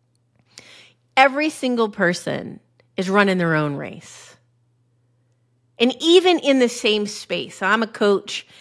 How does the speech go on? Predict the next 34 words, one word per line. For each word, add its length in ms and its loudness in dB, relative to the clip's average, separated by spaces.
and, 420 0
um, 260 -2
I 120 2
have 160 0
a 80 0
number 400 -2
of 100 -4
friends 540 -6
that 140 -4
are 140 -2
coaches 580 -6
and 120 -4
speakers. 680 -10
And, 220 2
you 160 -2
know, 180 4
every 280 2
time 280 0
I 140 2
see 260 -4
them 220 0
achieve 440 -6
something, 420 -2
I'm 120 0
like, 180 0
"Yeah, 300 0
you 200 2
go 220 6
get 280 -6
'em." 260 -16
Because 340 -2
an 100 4
abundance 600 2
mentality 800 -2